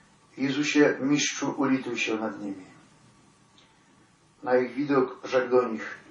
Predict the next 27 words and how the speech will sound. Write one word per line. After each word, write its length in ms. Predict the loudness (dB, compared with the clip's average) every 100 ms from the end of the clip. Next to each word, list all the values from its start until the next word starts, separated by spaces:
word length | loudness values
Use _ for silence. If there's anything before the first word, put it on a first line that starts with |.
| -12
„Idźcie, 380 | -10 -8 -4 -2
pokażcie 500 | 0 0 2 2 0
się 120 | -4 0
kapłanom”. 540 | 0 0 -4 -6 -14 -20 -20 _ _ _ _ _ _ _ _ _ _ _ _ -12
A 80 |
gdy 240 | -10 -4 -4
szli, 400 | -2 -2 -2 -4
zostali 480 | -10 -2 4 4 4
oczyszczeni. 600 | -4 -6 -6 -6 -6 -12 -20 _ _ _ _ _ _ _ _ _ _ _ _ _ _ _ _ _
Wtedy 220 | -16 -4
jeden 280 | -2 0 0
z 80 | 0
nich, 160 | -2
widząc, 280 | -2 -2 -2
że 80 | -2
jest 120 | -2
uzdrowiony, 460 | -2 0 2 2 2
wrócił, 540 | 2 2 6 6 6 -4 -20 -20 _ _ -20 2
chwaląc 420 | 10 12 12 8
Boga 540 | 0 4 8 8 6 -4
donośnym 560 | -2 2 2 2 -4 2
głosem. 360 | 2 2 -4 -10 -18 _ _ _ _ _ _ _ _
Upadł 380 | -8 4 4 4
na 160 | 0 0
twarz 420 | 4 6 6 4
do 100 | -2
nóg 320 | 2 0 -2